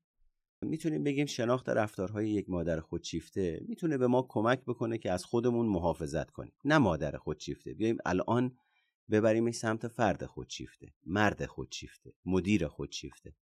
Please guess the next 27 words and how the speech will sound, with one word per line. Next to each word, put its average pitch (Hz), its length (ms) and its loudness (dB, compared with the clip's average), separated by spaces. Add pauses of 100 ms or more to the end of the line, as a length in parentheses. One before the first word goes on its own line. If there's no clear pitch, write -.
(1500)
پدر 90 340 4
خودشیفته. - 640 -12 (1600)
و 131 440 -2
در 110 180 -2
واقع 101 520 -4 (120)
به 80 260 -4
دنبال 95 320 2
حمایت 95 460 2
باید 127 260 -4
باشید 131 420 -6 (800)
و 80 340 -2
سلامت 85 560 -2
روان 87 440 -2
خودتون 92 520 -6
رو 87 120 -6
اولویت 76 580 -6 (100)
قرار 62 240 -12
بدید. - 260 -20 (100)
فردی 98 360 -2
که 90 120 -10
تلاش 80 500 -6
می‌کنه 80 380 -4
فرد 80 380 -4
خودشیفته - 640 -8
رو 80 80 -4
تغییر 76 500 -8
بده، 90 380 -2